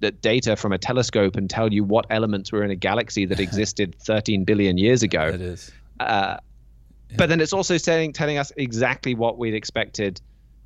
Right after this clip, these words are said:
Speaker 1: based on the Bible, that it's not this gradual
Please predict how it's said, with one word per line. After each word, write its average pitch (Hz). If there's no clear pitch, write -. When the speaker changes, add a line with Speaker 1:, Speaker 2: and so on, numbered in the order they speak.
Speaker 1:
based 110
on 107
the 101
Bible, 98
that 107
it's 107
not 113
this 101
gradual 101